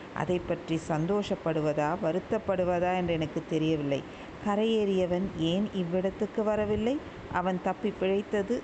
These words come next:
பிழைத்து பத்திரமாக இருக்கும் செய்தியை ஏன் இதுவரை எனக்கு ஒருவரும் தெரியப்படுத்தவில்லை?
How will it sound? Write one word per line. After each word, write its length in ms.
பிழைத்து 420
பத்திரமாக 720
இருக்கும் 340
செய்தியை 640
ஏன் 300
இதுவரை 440
எனக்கு 320
ஒருவரும் 480
தெரியப்படுத்தவில்லை? 880